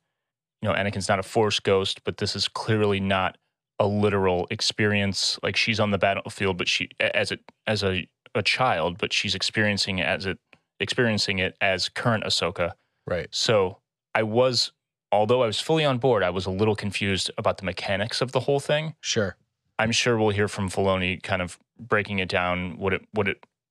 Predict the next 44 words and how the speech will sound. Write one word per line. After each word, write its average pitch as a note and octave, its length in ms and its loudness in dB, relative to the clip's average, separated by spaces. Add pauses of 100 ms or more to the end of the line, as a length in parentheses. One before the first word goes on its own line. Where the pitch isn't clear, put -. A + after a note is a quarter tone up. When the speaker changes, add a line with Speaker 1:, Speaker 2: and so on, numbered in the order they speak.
(280)
Speaker 1:
how, - 380 0 (400)
how B2 240 2
it G#2 80 -2
works - 760 -2 (720)
in, F3 220 0
in F#3+ 200 -2
the F#3 80 6
way F3 140 4
that D#3+ 100 2
Filoni C3 300 2
explains G#2+ 360 0
things, G2 200 0
and F#2+ 80 -2
we're F#2 80 4
all D#2+ 80 2
satisfied, - 560 -4
right? G#2+ 140 2
He's - 60 0
Speaker 2:
Sure, - 160 6
Speaker 1:
not D3 100 4
gonna D#3 100 4
Speaker 2:
yeah, E3+ 60 6 (120)
<laughs> - 40 -6
Speaker 1:
give - 20 -4
Speaker 2:
right, - 20 4
Speaker 1:
us, D3 140 2
like, D3 80 6
Speaker 2:
right, B2 80 2
Speaker 1:
the, B2 80 2
Speaker 2:
right. B2+ 160 2
Speaker 1:
the A#2+ 80 0
quantum A#2 360 2
physics - 380 0
of F2 140 0
it, F2 80 -4
but G#2+ 80 -2
he's A2 120 0
gonna A2 140 2
explain A2 340 2
it A2 100 0
in A2 100 0
a A2 40 0
way G2+ 220 2
that, F#2+ 140 -6